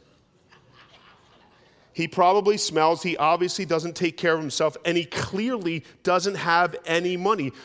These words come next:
So the usher makes a distinction.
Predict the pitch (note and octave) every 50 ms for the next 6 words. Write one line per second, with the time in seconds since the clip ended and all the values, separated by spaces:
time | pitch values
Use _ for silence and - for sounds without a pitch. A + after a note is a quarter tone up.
0 | - - - - G3 F#3+ F#3+ F3 G3 G#3 - - G3 G#3+ C4 A#3+ - - - G3+
1 | F#3 F3 E3+ - - - - - F3 F#3 F#3+ F#3+ F#3+ - - - - - F3 F3+
2 | F#3 F3+ E3+ D#3+ E3+ - - C#3 B2 A#2+ C3+ F#3 G3 F#3+ - - - - - -
3 | - - G3+ G3+ G#3 G3 - - - - - A#2+ G2 - - -